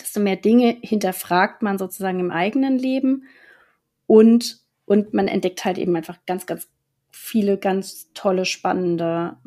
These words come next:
Projekte, äh, weltweit, in denen Bitcoin einfach zu was Gutem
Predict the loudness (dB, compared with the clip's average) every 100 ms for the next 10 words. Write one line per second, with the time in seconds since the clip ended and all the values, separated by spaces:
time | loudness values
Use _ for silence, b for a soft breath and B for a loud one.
0 | -16 -4 0 0 -2 -8 -8 -6 -10 -16
1 | _ -6 -6 -4 -2 -4 -2 -2 -2 -4
2 | -8 -20 _ -6 2 2 2 -2 -6 -6
3 | -4 -2 -6 -8 -10 -8 -4 -4 0 0
4 | 2 0 -2 -2 -6